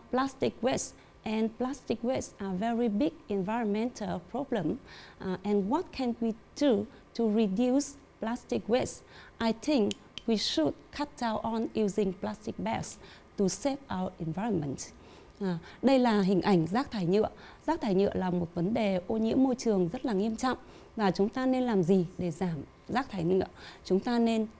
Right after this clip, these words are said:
cắt giảm việc sử dụng túi nhựa để bảo vệ môi trường. Cụm động từ cut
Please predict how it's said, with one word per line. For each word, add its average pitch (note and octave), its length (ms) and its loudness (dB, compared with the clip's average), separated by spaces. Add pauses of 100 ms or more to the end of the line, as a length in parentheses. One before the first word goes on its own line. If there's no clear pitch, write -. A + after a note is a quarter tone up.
cắt E4 120 -8
giảm G3+ 260 2 (100)
việc F3 160 0
sử - 180 -2
dụng F3 160 2 (160)
túi F#3+ 200 0
nhựa C4+ 180 4 (260)
để E3 200 -2
bảo D3+ 180 -6
vệ E3+ 180 -2
môi G#3 160 -4
trường. G3+ 280 2 (380)
Cụm E3+ 200 6
động F#3+ 240 4
từ G#3 220 6 (280)
cut D#4 100 -4